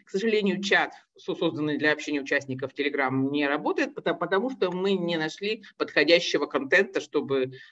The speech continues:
про-, про-, продолжать общение с участниками. Думаю, что если на следующий год мы бу-, бу-, бу-, будем это делать, то мы его о-, оживим. Ну и последний наш самый большой был онлайн-марафон от, от миссии к бренду.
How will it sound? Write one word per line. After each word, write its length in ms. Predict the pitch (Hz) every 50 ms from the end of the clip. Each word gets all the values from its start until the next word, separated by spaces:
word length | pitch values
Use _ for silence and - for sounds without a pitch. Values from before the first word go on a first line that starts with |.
| _ _ _ _ _ _ _ _ _ _
про-, 200 | - 175 175 160
про-, 340 | 165 170 - - 170 165 160
продолжать 420 | 165 156 170 165 165 196 196 196
общение 380 | 165 131 - - 165 147 156 151
с 60 | -
участниками. 600 | 143 127 - 135 127 127 139 - - 135 131 131
Думаю, 340 | 131 139 196 233 247 226 -
что 520 | 196 - - 170 170 160 156 - - - _ _
если 280 | - 151 151 - - 147
на 80 | 135
следующий 380 | 131 135 151 147 135 127 - 131
год 200 | - 143 123 131
мы 180 | 127 127 131 131
бу-, 280 | 123 127 170 214 -
бу-, 320 | 131 127 127 180 175 156 -
бу-, 200 | 143 156 170 165
будем 280 | 165 220 240 277 285
это 160 | 285 277 277
делать, 420 | 254 233 254 247 254 240 233 240 -
то 120 | 170 165
мы 200 | 160 165 185 214
его 480 | 233 202 180 - 156 170 185 - - - - _ -
о-, 60 | 143
оживим. 560 | 147 - 175 160 - 180 147 127 120 117 131 - - _ _ _ _ - - - - - - - - _ -
Ну 200 | 208 269 370 381
и 200 | 359 320 311 311
последний 560 | - 240 247 - 254 269 262 262 240 220 202
наш 260 | 196 190 180 190 196
самый 380 | - - 190 180 175 175 165 160
большой 680 | 170 170 170 165 165 - 170 165 160 147 131 127 - - _ _
был 180 | _ 131 131 135
онлайн-марафон 960 | 139 139 143 143 139 135 135 131 127 127 135 131 131 131 - 233 269 262
от, 120 | 220 143 135
от 200 | 156 156 151 -
миссии 380 | 170 196 208 202 - - 165
к 60 | 156 160
бренду. 480 | 156 156 160 147 139 131 127 - -